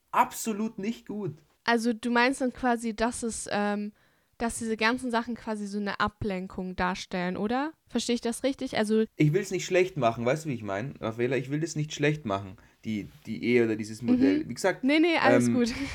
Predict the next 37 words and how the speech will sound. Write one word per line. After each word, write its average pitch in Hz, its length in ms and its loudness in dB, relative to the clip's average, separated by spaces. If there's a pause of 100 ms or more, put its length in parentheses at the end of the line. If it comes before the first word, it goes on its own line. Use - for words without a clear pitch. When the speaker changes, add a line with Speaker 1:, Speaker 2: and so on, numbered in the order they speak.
(240)
Speaker 2:
<laughs> - 520 -20
Speaker 1:
äh, 135 440 4 (300)
mir 160 140 2
geht's 175 260 -4
nur 196 140 0
darum 180 380 2
zu 175 100 -10
sagen, 160 500 0
warum 143 340 0
ich 165 80 -4
das 151 160 -10
andere, 156 680 -2
äh, 113 380 2
auch 131 200 2
für - 160 -6
sinnvoll 123 520 0
halte. 87 400 -8 (1000)
Und, 113 480 2 (180)
ähm, 98 480 -4 (480)
ich 117 160 -10
glaub, 160 360 4
das 151 160 -4
ist 175 180 -6
eine 160 100 0
lebenswerte 143 640 0
Form, 160 440 2
weil 117 180 4
ich 151 160 -4
eben, 151 380 0 (240)
das 170 120 2
ist 160 100 -2
immer 185 160 2
das 160 120 -2
Gleiche. 147 340 2
Das 117 120 -8
ist 147 120 -10
genauso 180 400 2